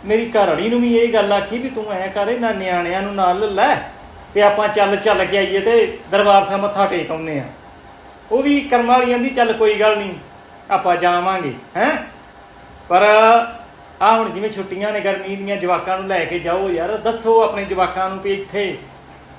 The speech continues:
ਕਿੰਨਿਆਂ ਸ਼ਹੀਦਾਂ ਸਿੰਘਾਂ ਦਾ ਖੂਨ ਡੁੱਲਾ ਹੈ, ਕਿੰਨਿਆਂ ਸ਼ਹੀਦਾਂ ਸਿੰਘਾਂ ਨੇ ਆਪਣੀਆਂ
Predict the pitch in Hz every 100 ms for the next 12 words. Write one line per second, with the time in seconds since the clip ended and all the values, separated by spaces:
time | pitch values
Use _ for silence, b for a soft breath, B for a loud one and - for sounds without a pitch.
0 | - 254 226 220 226 226 220 214 165 170
1 | 180 196 202 196 196 190 175 190 196 190
2 | 196 190 190 214 220 240 233 226 214 156
3 | 185 190 196 202 202 - 208 208 208